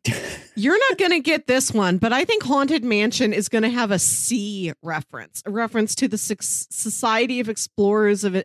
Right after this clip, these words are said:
Speaker 2: and Adventurers, which is part
Speaker 1: Okay.
Speaker 2: of Disney Parks lore.
Speaker 1: Okay. I've, I've, I've been on the, like, Haunted Mansion ride, at least the one, one in Fl-, in Florida, right?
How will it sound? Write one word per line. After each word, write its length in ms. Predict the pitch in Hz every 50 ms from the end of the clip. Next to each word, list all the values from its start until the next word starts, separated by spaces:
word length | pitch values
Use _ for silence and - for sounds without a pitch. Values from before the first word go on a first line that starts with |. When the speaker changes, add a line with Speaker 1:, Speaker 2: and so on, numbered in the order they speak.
| - -
Speaker 2:
and 160 | 185 180 180
Adventurers, 840 | 180 165 170 170 160 160 - - 151 139 156 - - _ - - - _ _ _ _ _ _ _ -
which 180 | 214 220 -
is 80 | 208 -
part 200 | - 226 226 220 214
Speaker 1:
Okay. 80 | 208
Speaker 2:
of 80 | 196 180
Disney 320 | 214 202 185 - 196 196
Parks 380 | 175 - 190 175 170 - - 185
lore. 360 | 175 165 156 143 131 113 - - _ _ _ _ _ _ _ _ _ _ _ _ _ _ _ -
Speaker 1:
Okay. 320 | 98 - - - 180 - - _
I've, 160 | - 190 190 - -
I've, 240 | 202 220 190 - -
I've 220 | 170 208 202 147 120
been 160 | 143 180 165
on 180 | 117 110 107
the, 100 | 107 107
like, 220 | 98 98 92 90 95 -
Haunted 340 | - 110 107 - 110 95 90
Mansion 920 | 92 101 98 95 95 98 92 92 104 101 - - 92 90 90 87 85 85 - _ _ _ _ _ _ _ _ _ _ _ _ _ _ _ _ _ _ _ _ _ _ _ _ _ _ _ _ -
ride, 480 | 90 - 92 80 80 80 82 90 92 - _ _ _ _ _ _ _ _ _ _ _ _ -
at 80 | - 101
least 160 | 98 92 -
the 180 | 92 90 87 92 -
one, 200 | - 95 95 95
one 260 | 92 90 92 98 95 87
in 120 | 82 80
Fl-, 340 | - - 90 85 85 87 - -
in 120 | 90 82
Florida, 500 | - - 90 90 90 82 78 87 90 - _ _ _ -
right? 300 | - - 87 98 92